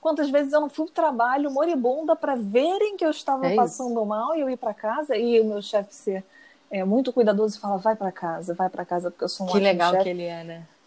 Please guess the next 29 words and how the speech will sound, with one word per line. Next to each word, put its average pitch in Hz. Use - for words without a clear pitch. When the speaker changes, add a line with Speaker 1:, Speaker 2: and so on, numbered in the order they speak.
Speaker 1:
Que 294
legal 262
que 285
ele 330
é, 269
né? 196
E 190
fica 247
lá, 254
é, 202
e 202
volta, 208
"Mas 214
trabalha 226
de 233
casa, 190
tá? 220
Qualquer 202
coisa 208
você 254
me 240
responde." 190
Assim, 208
é 180
desesperador. 202
E, 247
e 214
foi 240
muito, 294